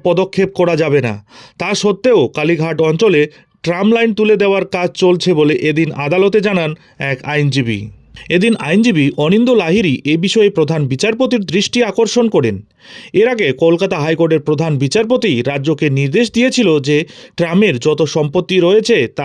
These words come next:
আদালতের নির্দেশ ছাড়া বিক্রি করা যাবে না। একই সঙ্গে ট্রাম্প বাঁচাতে প্রধান বিচারপতি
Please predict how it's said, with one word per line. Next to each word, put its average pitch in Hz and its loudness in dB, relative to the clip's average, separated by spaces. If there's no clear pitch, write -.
আদালতের 151 0
নির্দেশ 147 0
ছাড়া 196 -4
বিক্রি 156 -6
করা 165 0
যাবে 143 0
না। 170 -4
একই 185 0
সঙ্গে 240 2
ট্রাম্প 165 -2
বাঁচাতে 185 -2
প্রধান 147 -2
বিচারপতি 202 -2